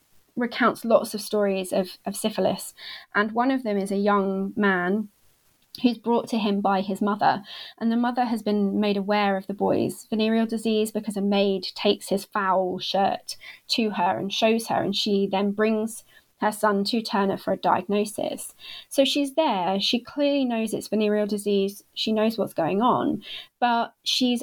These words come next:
asked to step outside of the room while Turner examines the youth's penis. So she knows what's happening, but she doesn't have access to her son's, um, body. Her kind of medical gaze is, is blocked in that scenario. So women are nurses,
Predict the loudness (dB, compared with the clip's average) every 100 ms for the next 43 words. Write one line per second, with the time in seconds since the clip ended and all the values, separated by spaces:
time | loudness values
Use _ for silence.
0 | 2 2 2 -2 -4 -2 0 0 -2 0
1 | -2 -2 -4 2 2 2 -2 -4 -2 0
2 | 0 -2 0 2 2 0 0 2 4 2
3 | 2 0 2 2 2 -2 -8 0 2 2
4 | -2 0 2 2 0 -14 -20 _ -8 -2
5 | 0 0 -2 -2 -2 -2 0 0 0 2
6 | 4 4 0 0 -2 0 0 0 -2 0
7 | 0 0 0 0 2 -2 -4 -16 _ -2
8 | -2 0 2 2 0 0 -2 -2 -2 0
9 | 2 0 -2 -2 2 2 0 -6 -4 -4
10 | -4 4 4 4 -4 -4 -2 -2 -4 -2
11 | 0 0 0 0 -4 -6 -8 -14 -16 -18
12 | -4 -2 0 2 0 0 -2 -6 _ -20
13 | _ 0 0 0 0 0 -2 0 0 0
14 | -2